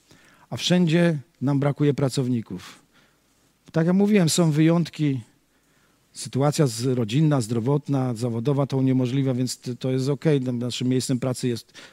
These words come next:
czy służby jest dom, miejsce, zakład pracy i tak dalej. Ale czasami jest tak, że inni służą, a oni nie. I nie zdają sobie sprawy, że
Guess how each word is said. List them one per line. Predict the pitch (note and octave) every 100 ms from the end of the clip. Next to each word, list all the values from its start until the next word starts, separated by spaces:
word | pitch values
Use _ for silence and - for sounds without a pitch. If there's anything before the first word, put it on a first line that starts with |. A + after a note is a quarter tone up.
| - B2
czy | C3+
służby | - C3+ B2 B2
jest | A2+ G#2+
dom, | C3 C3+ C3+
miejsce, | B2 A#2+ A#2 - B2+ A#2 _ - - _ -
zakład | C3+ A#2 B2+
pracy | - C3 A#2+ B2+
i |
tak | B2 A#2
dalej. | B2+ A2+ F#2+ F#2 - _ _ _ _ _ _ _ _ _ _ _ _ _ _ _ _ _ _ _ _ _
Ale | - E3+
czasami | E3+ E3+ F3 F3 F3+
jest | D#3+ -
tak, | E3 D#3 - - _ _ _ _ _ _ _ _ _
że | C#3+ A#2+ C#3+
inni | F3+ F3 D#3
służą, | F#3 F3+ F3 D#3+
a |
oni | D#3+ E3
nie. | E3 D3+ A2 G2+ F#2+ _ _ _ -
I | D3 D3+ C#3+ B2+ A#2 _ _ _ _ -
nie | C#3+
zdają | C3+ F3 E3
sobie | E3+ C#3+
sprawy, | - E3 E3 D3 D#3+ D3+
że | C3 D3 D3 D3